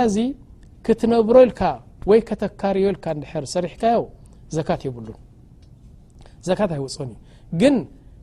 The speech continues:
ካብቲ ዘካረኻዮ ገንዘብ፣ እቲ ዘካረኻዮ ክራይ፣ ካብቲ ክራይ ዝኣቱ፣ እቲ ክራይ ዝኣቱ ገንዘብ ዓመት ተተቐሚጡ ግን ካብቲ ገንዘብ ዘካት ተውፂኻ። እቲ ገዛ ግን ሚልዮን ይኹን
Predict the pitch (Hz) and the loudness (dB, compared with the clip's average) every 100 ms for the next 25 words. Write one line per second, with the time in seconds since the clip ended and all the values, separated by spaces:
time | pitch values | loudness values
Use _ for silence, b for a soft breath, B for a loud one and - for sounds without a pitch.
0 | - - 214 220 285 262 254 - 226 220 | -8 0 0 0 0 2 0 0 0 0
1 | 196 196 170 165 170 160 139 - - 160 | 0 0 0 0 -2 -2 -4 -8 -14 -6
2 | 160 - 175 165 170 214 - 185 185 135 | -6 -2 -2 0 0 0 0 0 0 -2
3 | 175 - - 202 180 - 185 - 147 b | -8 -8 0 2 2 0 -4 -4 -10 b
4 | b b b b 180 247 240 254 233 208 | b b b b -4 -2 2 2 2 0
5 | 214 190 175 - 262 294 302 247 269 226 | 0 -2 -4 -6 0 2 2 0 -2 0
6 | 233 240 240 285 349 - - - - - | 0 -2 0 0 0 -6 -20 -20 -20 -6
7 | 202 - 254 214 208 226 285 - - 180 | -6 -4 0 2 2 0 -2 -8 -10 -4
8 | 196 190 - 160 151 143 123 b b b | -2 -2 -4 -6 -8 -12 -14 b b b
9 | - 208 220 220 226 196 247 311 - - | -4 2 4 4 2 4 0 -2 -14 -20
10 | - - 160 160 196 220 208 - | -20 -10 -6 2 2 4 0 -2